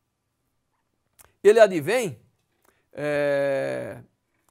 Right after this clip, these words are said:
ele advém dessa mudança,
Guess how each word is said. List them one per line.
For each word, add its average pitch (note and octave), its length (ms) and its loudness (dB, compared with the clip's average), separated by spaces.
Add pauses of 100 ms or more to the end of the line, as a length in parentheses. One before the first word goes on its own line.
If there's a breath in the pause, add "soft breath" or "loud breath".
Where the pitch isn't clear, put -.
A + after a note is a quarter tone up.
(760)
ele F#3 180 -2
advém F#3+ 540 -2
dessa G#3 580 0 (560)
mudança, F#3 880 0